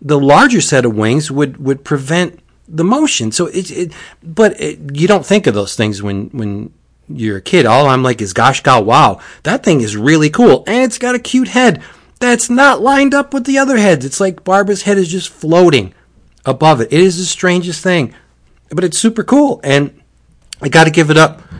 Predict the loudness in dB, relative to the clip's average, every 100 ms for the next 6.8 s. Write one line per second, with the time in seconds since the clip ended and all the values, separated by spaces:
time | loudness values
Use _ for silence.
0 | -20 _ -2 2 2 2 2 0 -2 _
1 | -12 -10 0 2 4 4 2 0 -2 -4
2 | -2 0 4 4 4 2 -2 -4 -8 -8
3 | -12 -20 _ _ _ _ _ 0 0 0
4 | -6 0 0 2 2 4 4 2 2 0
5 | 2 2 0 -4 _ _ -4 0 4 6
6 | 6 4 0 -2 -2 0 -2